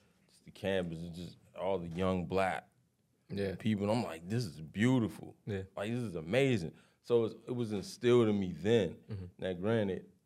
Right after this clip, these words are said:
Speaker 1: like, the high school that I went to was an art school.
Speaker 2: Okay.
Speaker 1: So I, I almost veered off
Speaker 2: Mm-hmm.
Speaker 1: and did the, um, like, art institutes for college.
Speaker 2: Okay.
Speaker 1: But I'm so thankful I didn't do it.
Speaker 2: Right.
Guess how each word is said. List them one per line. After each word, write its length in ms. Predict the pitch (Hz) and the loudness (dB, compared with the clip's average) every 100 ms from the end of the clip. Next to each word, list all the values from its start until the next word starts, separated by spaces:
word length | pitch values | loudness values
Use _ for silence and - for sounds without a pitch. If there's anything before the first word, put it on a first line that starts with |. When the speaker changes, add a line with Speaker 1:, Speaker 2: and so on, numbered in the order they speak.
| _ _ _ - _ _ _ | _ _ _ -20 _ _ _
Speaker 1:
like, 220 | 87 85 80 | -6 -6 -6
the 60 | |
high 240 | 78 101 101 | 0 4 2
school 340 | - 95 92 | 0 -2 0
that 60 | 80 | 0
I 40 | |
went 260 | 80 101 98 | 0 -2 -2
to 120 | 98 | -6
was 140 | 87 82 | -8 -8
an 60 | - | -6
art 240 | 92 85 | -4 -4
school. 260 | 82 - - - _ - | -6 -16 -20 -20 _ -12
Speaker 2:
Okay. 180 | 101 98 - | -10 -10 -4
Speaker 1:
So 380 | 95 90 87 - | 0 0 0 -4
I, 160 | 98 - | -4 -4
I 100 | 87 | -2
almost 560 | 95 107 123 123 120 92 | 0 2 4 4 4 2
veered 420 | 87 113 113 98 | -2 0 2 2
off 320 | 101 120 123 - - | 2 2 -2 -8 -12
Speaker 2:
Mm-hmm. 120 | 120 101 - _ _ | -10 -10 -14 _ _
Speaker 1:
and 260 | 90 92 85 | -8 -6 -6
did 340 | 101 95 87 - _ _ _ | -4 -4 -4 -10 _ _ _
the, 160 | 92 87 | -10 -8
um, 340 | 87 82 76 82 | -8 -10 -10 -12
like, 200 | 87 85 - | -12 -14 -10
art 320 | 90 92 90 - _ - | -4 -4 -4 -12 _ -8
institutes 640 | 101 - - - 98 - | -8 -8 -16 -12 -10 -10
for 160 | - 82 | -12 -8
college. 400 | 87 85 80 - _ _ 110 | -4 -2 -4 -10 _ _ -8
Speaker 2:
Okay. 240 | 104 101 87 | -6 -6 -4
Speaker 1:
But 120 | 92 | 0
I'm 240 | 104 110 | 2 2
so 200 | 110 104 | 2 0
thankful 440 | 98 110 104 92 92 | 2 2 2 0 -2
I 80 | |
didn't 400 | 90 107 113 95 | 2 4 4 2
do 180 | 87 82 | -4 -8
it. 100 | - - _ 113 | -10 -18 _ -8
Speaker 2:
Right. 180 | 98 | -6